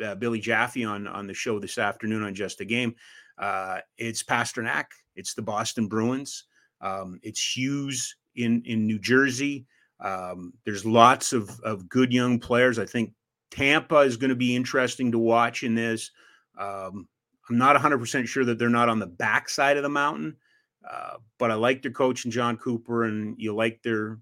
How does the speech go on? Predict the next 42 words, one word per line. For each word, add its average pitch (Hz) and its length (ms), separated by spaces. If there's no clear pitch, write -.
their 117 160
pieces. 110 580
Toronto 180 720
is 147 120
going 151 360
to 143 200
be 127 220
fascinating 131 840
to 123 120
watch 113 640
just 147 280
from 123 420
the 110 80
media 117 440
frenzy 110 480
circus 120 520
part. 233 380
Um, 98 520
you 123 140
know, 98 160
it, 107 240
as 113 160
soon 160 220
as 123 80
the 113 80
season 117 280
ended 131 200
last 101 420
year, 98 200
it 90 40
was 95 160
about 98 240
what's 107 180
gonna 117 140
happen 107 280
this 110 200
year, 104 160
and 98 180
will, 98 360
you 110 100
know, 95 320
uh, 95 200